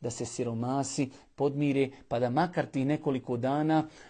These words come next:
e, u kojima traje to bajramsko sjelo i veselje, znači da oni, ona, hajde da kažemo, e, budu situirani i da nemaju potrebe za prosjačenjem. <clears throat>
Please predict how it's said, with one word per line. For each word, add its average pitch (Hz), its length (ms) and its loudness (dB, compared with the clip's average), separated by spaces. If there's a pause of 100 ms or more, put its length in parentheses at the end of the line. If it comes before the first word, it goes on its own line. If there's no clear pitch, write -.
e, 131 200 0
u 135 100 0
kojima 139 320 -2
traje 139 360 -2
to 127 100 -2
bajramsko 131 560 0
sjelo 127 520 -2
i 117 100 -4
veselje, 131 600 -2
znači 123 380 -4 (220)
da 123 220 -4
oni, 131 360 0 (240)
ona, 117 280 -2
hajde 113 260 0
da 117 40 -6
kažemo, 123 440 0 (240)
e, 120 260 2 (140)
budu 131 380 -2
situirani 123 720 0
i 123 120 -2
da 113 120 0
nemaju 127 300 2
potrebe 127 460 0
za 120 180 0
prosjačenjem. 107 760 -2 (120)
<clears throat> 156 540 -2